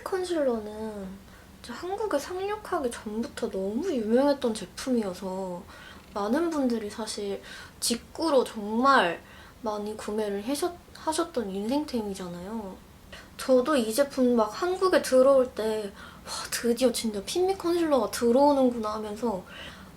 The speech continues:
진짜 나름 코덕으로서 행복했던 그런 기억이 막 있는데 코덕이란 단어 진짜 오랜만에 사용해본다. 라떼는 그런 용어가 있었거든요. 아무튼 진짜 제품력 좋은 건 진짜 말모고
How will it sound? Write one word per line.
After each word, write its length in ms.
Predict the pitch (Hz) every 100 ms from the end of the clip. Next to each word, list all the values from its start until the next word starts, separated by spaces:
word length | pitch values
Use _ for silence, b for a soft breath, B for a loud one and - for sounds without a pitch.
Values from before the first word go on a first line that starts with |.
| -
진짜 160 | 240 214
나름 300 | 196 196 208
코덕으로서 680 | - - 415 392 277 -
행복했던 640 | 233 339 392 - 381 285 240
그런 240 | 220 208
기억이 280 | - 208 202
막 140 | 185 185
있는데 480 | 170 170 202 185 180 -
코덕이란 680 | - 381 440 427 330 262
단어 260 | 233 214 190
진짜 420 | - 220 214 247
오랜만에 460 | 185 185 208 190 180
사용해본다. 560 | 180 160 - 151 - - - B B B - 214
라떼는 440 | 190 175 - 240 214
그런 300 | - 220 190
용어가 280 | 190 208 175
있었거든요. 760 | 165 233 - 170 165 165 - - - - - B B B -
아무튼 500 | - 208 226 - - - - - - B B B
진짜 180 | - 220
제품력 640 | 202 - - 302 262 226 -
좋은 320 | - 226 233
건 180 | 214 196
진짜 360 | - 247 254 202
말모고 760 | 180 185 214 226 196 - 240